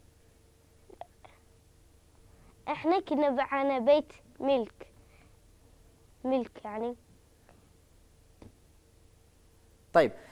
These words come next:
Speaker 2: يا رابعة، الآن أنت في مارب، كيف الوضع في مارب الآن؟ يعني مثلا عايشين أنتم في بيت ولا في مخيم؟ وكيف الدراسة و-، وكيف هي أوضاعكم بشكل عام؟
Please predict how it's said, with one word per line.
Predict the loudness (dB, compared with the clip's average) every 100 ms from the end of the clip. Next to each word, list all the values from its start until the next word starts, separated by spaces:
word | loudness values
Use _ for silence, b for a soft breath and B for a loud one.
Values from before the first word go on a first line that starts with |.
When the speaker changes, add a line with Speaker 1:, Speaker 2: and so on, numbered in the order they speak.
| B
Speaker 2:
يا | -2 8 10
رابعة، | 10 10 8 10 10 8
الآن | 6 4 4
أنت | 0 -2 0
في | 0
مارب، | 6 8 8 4
كيف | 6 6 6
الوضع | 6 4 4
في | 0
مارب | 0 2 2
الآن؟ | 2 0 0
يعني | 0 0
مثلا | -2 0 0
عايشين | 2 2 0 -4
أنتم | -2 -2
في | -2 -2 2 2
بيت | 2 2 2 2 0
ولا | -2 -2
في | -2
مخيم؟ | -2 -2 0 2 2 2
وكيف | -2 0 0 0
الدراسة | -2 6 8 6 6 2 2 B B B B -14
و-، | -8 -6 -6 -6 -6 -8 -6
وكيف | -4 -2 0 2
هي | 4
أوضاعكم | 4 6 6 6 0 -2 -4
بشكل | -4 -4 -4
عام؟ | -6